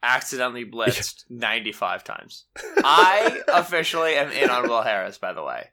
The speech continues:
Speaker 2: But there wasn't a lot of pass rush because these offensive lines just really showed out, and it showed kind of the lack of an elite pass rusher on the other side. It would have been a different story if Josh Allen from Kentucky had been in the game, but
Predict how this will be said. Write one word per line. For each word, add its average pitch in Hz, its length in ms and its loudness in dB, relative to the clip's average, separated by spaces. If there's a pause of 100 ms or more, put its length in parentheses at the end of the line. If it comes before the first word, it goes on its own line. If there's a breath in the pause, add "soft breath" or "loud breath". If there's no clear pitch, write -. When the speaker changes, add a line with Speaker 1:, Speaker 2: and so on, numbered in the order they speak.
Speaker 2:
But 110 200 4
there 120 100 6
wasn't 143 300 4
a - 20 0
lot 123 140 2
of 107 80 2
pass 120 320 0
rush 95 180 2
because 104 320 -2
these 117 160 -2
offensive 107 480 0
lines 92 420 0
just - 300 -6 (100)
really 98 360 0
showed 104 360 0
out, 101 280 2
and 92 100 -2
it 92 140 -2
showed 110 340 2
kind 107 180 0
of 92 120 -2
the 92 260 -4
lack 95 380 0
of 87 240 2
an 92 100 0
elite 92 300 -2
pass 92 280 -2
rusher 95 220 -4
on 85 60 -2
the 85 100 0
other 92 140 0
side. 85 240 -2
It - 20 2
would 95 120 0
have 92 40 -2
been 98 100 2
a 95 40 0
different 90 320 -4
story 98 240 2
if 80 80 -6
Josh 90 340 0
Allen 92 200 0
from 85 180 -6
Kentucky 87 540 -6
had 85 180 -2
been 90 100 -4
in 82 100 -4
the 80 60 -6
game, 85 500 -2
but 76 280 -6